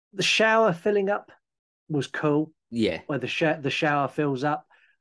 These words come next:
Speaker 1: But then they fucked it up when she kind of goes from the shower into with all the maniacs.
Speaker 2: Yeah, yeah.
Speaker 1: I, I was like, "Well, how's she done that? Did she fall asleep in the shower?"
Speaker 2: Yeah, <laughs>
Speaker 1: What?
Speaker 2: no, like,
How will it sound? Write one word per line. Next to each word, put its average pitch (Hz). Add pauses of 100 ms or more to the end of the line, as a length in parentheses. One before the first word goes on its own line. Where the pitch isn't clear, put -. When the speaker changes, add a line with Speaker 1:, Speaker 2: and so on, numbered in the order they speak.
(200)
Speaker 1:
But 170
then 170
they 170
fucked 196
it 180
up 190
when 165
she 165
kind 165
of 156
goes 165
from 160
the 156
shower 156 (100)
into 160
with 147
all 151
the 143
maniacs. 127
Speaker 2:
Yeah, 101 (260)
yeah. 71 (300)
Speaker 1:
I, 165 (100)
I 180
was 156
like, 175
"Well, - (440)
how's 214
she 214
done 220
that? 143
Did 135
she -
fall 160
asleep 165
in 175
the 180
shower?" 208
Speaker 2:
Yeah, 175
<laughs> -
Speaker 1:
What? 240
Speaker 2:
no, 220
like, 170